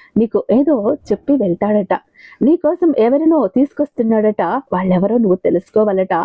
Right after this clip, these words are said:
నిర్లక్ష్యం చెయ్యకూడదట. నిర్లక్ష్యం చేస్తే మళ్ళీ శివయ్య నీ కంటికి కనిపించడట. కానరాని దూరాలకి వెళ్ళిపోతాడట. ఆ తర్వాత నువ్వు ఎంత పిలిచినా, తలిచినా, అరిచినా కూడా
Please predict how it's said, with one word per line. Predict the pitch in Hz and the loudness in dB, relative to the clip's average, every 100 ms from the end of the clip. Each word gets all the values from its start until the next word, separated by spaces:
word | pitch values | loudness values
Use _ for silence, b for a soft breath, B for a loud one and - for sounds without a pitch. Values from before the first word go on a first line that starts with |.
| 269 B B | -6 B B
నిర్లక్ష్యం | 220 302 339 339 277 254 208 | 0 2 0 0 -2 0 0
చెయ్యకూడదట. | 202 247 247 247 220 220 180 294 b b | 0 0 0 0 0 -2 -4 -6 b b
నిర్లక్ష్యం | 196 202 233 277 220 208 | -2 2 0 0 -2 0
చేస్తే | 214 269 - 254 B B B | 0 0 -4 -6 B B B
మళ్ళీ | 233 320 370 202 | 0 2 2 2
శివయ్య | - 214 226 247 220 | -2 -2 0 0 2
నీ | 202 226 | 2 2
కంటికి | 196 185 214 302 294 | 0 -2 -2 -2 0
కనిపించడట. | 202 175 208 220 214 208 190 | 0 -2 -2 0 0 0 -2
కానరాని | 170 220 - 190 190 202 190 185 254 | -4 -6 -6 -4 0 0 0 0 2
దూరాలకి | 254 185 196 190 220 220 - - 185 | 2 0 0 0 -2 -2 -2 -2 -2
వెళ్ళిపోతాడట. | 175 170 185 180 165 165 - _ _ _ B B B B - | -4 -2 -4 -2 -4 -4 -8 _ _ _ B B B B -4
ఆ | 240 | -4
తర్వాత | 302 285 330 349 226 208 | -2 -2 -2 -2 -2 0
నువ్వు | 240 277 269 | 2 2 2
ఎంత | 202 233 311 277 | 2 0 0 -2
పిలిచినా, | 233 277 - 294 262 | 0 0 0 0 0
తలిచినా, | 185 202 240 - 247 233 - | 0 -2 -2 -2 -2 0 -2
అరిచినా | 190 254 330 294 285 | -2 0 2 0 2
కూడా | 262 196 202 | -2 -2 -6